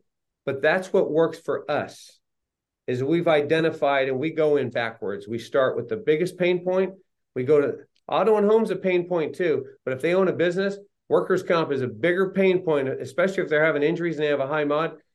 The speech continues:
compared to a little hundred, two hundred dollar rate increase on their auto insurance.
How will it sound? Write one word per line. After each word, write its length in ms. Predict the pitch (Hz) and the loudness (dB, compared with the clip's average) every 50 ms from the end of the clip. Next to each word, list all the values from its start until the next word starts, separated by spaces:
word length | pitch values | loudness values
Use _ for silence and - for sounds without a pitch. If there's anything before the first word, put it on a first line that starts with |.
| _ - | _ -6
compared 380 | 156 147 143 165 170 160 156 | -4 -4 0 2 2 2 4
to 180 | - 151 143 143 | 4 4 6 6
a 20 | |
little 300 | 143 147 160 156 147 135 | 4 4 2 2 2 0
hundred, 320 | 131 165 170 156 156 156 - | 0 0 0 -2 -2 -4 -2
two 120 | 175 165 | -2 0
hundred 160 | 160 147 143 | 0 0 2
dollar 180 | 147 143 143 131 | 2 2 2 2
rate 160 | 147 156 147 | 2 2 2
increase 280 | 139 139 143 139 123 - | 0 -2 -4 -8 -6 -6
on 80 | 127 117 | -4 -2
their 120 | 117 131 | -2 0
auto 180 | 135 127 110 101 | 0 -2 -2 -4
insurance. 440 | 87 - - 87 76 - - - | -6 -8 -10 -10 -10 -12 -16 -20